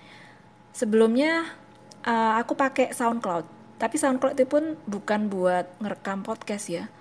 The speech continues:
Lebih ke kayak kalau aku lagi iseng karaokean pakai YouTube. Jadi instrumentalnya dari YouTube, terus aku iseng karaoke itu aku rekam, aku upload di SoundCloud.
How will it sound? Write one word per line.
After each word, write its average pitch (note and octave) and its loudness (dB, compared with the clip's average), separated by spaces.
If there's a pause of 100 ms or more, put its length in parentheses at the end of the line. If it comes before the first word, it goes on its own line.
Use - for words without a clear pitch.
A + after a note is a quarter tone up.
(220)
Lebih A3 -2
ke G#3+ 0
kayak G3 -2
kalau G3 0
aku G3 -4
lagi G3 0
iseng F#3 -8
karaokean F#3 -4
pakai F3 -8
YouTube. F3+ -10
Jadi G3 -6 (160)
instrumentalnya G3 -4
dari F#3 -2
YouTube, A3 -4
terus - -8 (480)
aku G3+ -6
iseng G#3 -6
karaoke G3 2
itu A#3 2
aku A#3+ 6
rekam, B3+ 0
aku A3 -4
upload G#3 2
di A3 -2
SoundCloud. F3 -6